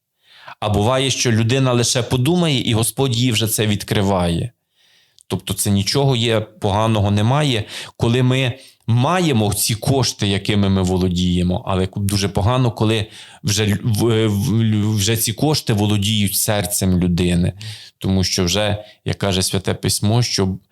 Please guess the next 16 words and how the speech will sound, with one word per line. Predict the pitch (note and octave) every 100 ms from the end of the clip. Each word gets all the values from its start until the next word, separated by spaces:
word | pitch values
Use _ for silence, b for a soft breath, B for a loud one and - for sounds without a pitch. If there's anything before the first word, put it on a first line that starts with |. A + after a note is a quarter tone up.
| b
мамона — | - F#2+ G2+ A2 G#2 F#2
Бог | E2+ F#2+ E2
їх. | F2 F2 E2+ D#2+ - B B B -
Тобто | F#2 - -
кошти | - - A2+ - - F#2+ -
вже | G#2+ G2
заволоділи | F2 F2 F2+ F2 F2+ F2
серцем | F2 - - - - -
людини. | - - - - B B B B B B B B _
І, | C#3 B2+ B2 - -
е, | G#2 - -
тут | - F3+
потрібно | - A2+ C#3+ C#3+ C3
усвідомлювати, | - A#2 A#2 A2+ C3+ A#2+ F#2+ F#2 F#2 -
що | - -
людина, | G#2 G#2 A2 E3 F3 A2